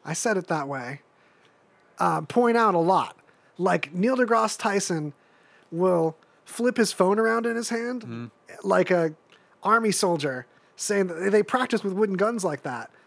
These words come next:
Speaker 1: so
Speaker 2: Mm-hmm.
Speaker 1: that when things are crazy, you know how to, the weight of it, and you can just catch it.
Speaker 2: Yeah, yeah.
Speaker 1: But, I mean,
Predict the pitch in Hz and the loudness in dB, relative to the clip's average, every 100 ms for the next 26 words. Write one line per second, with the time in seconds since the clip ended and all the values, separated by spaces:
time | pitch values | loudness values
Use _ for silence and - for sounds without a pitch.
0 | _ _ 113 220 196 185 196 185 220 214 | _ _ -2 2 2 2 0 -2 -2 0
1 | 180 180 254 247 202 190 185 185 175 180 | 0 0 0 0 -2 -2 -2 -2 -4 -2
2 | 175 160 139 175 165 214 202 151 139 156 | -2 -4 -4 -4 -2 0 0 -2 -4 -6
3 | 160 151 143 - 226 - 131 - 135 113 | -6 -6 -6 -4 -6 -6 -12 -16 -6 -4
4 | 98 92 87 92 _ _ - - _ - | -4 -6 -8 -12 _ _ -20 -20 _ 0
5 | 247 240 233 226 208 196 190 | 2 2 0 0 2 0 -4